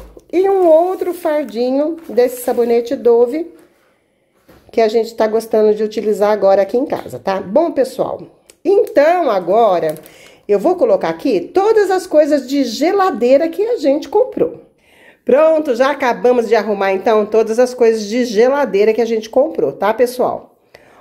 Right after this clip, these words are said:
Ó, pegamos aqui duas cartelas de ovo.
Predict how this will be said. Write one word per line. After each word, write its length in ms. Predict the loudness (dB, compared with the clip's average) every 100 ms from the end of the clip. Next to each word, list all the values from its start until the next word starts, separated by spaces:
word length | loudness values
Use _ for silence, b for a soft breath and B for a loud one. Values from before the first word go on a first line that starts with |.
| b
Ó, 120 | 0 2
pegamos 460 | 2 2 0 0
aqui 500 | -4 -4 -8 -8 -10 -18 _ _ _ _ _ _ B B _
duas 320 | 0 2 2
cartelas 840 | 0 -2 -2 0 2 4 2 -2 -12 _ -20 _
de 200 | -4 0
ovo. 720 | 2 2 0 -2 0 0 -2